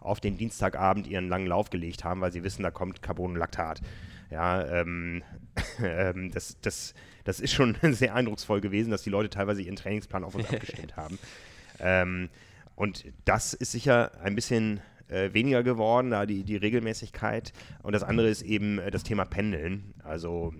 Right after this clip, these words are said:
Speaker 1: ähm, wer, wer liest heute in der S-Bahn noch ein Buch? Also hier in Hamburg sehe ich niemanden mehr. Entweder guckt man aufs Smartphone oder man hat Ohr-, Ohrhörer drin. Und, äh, das wissen wir auch, dass so die, ähm,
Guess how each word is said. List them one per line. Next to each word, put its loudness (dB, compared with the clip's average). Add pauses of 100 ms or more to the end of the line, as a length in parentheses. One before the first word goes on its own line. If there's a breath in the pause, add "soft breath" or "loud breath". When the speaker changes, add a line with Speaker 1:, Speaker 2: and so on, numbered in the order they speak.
(120)
Speaker 1:
ähm, -16 (160)
wer, -2
wer 2
liest 0
heute 4
in 0
der -4
S-Bahn 0
noch 0
ein -6
Buch? 2
Also 2
hier 0
in 0
Hamburg 2
sehe 0
ich -4
niemanden 2
mehr. 0
Entweder -2
guckt -14
man -2
aufs -8
Smartphone -2
oder -2
man 0
hat -8
Ohr-, -2
Ohrhörer 0
drin. -4 (600 loud breath)
Und, 2
äh, 0
das 0
wissen 0
wir 2
auch, 6
dass -4
so 0
die, -2 (840 loud breath)
ähm, -2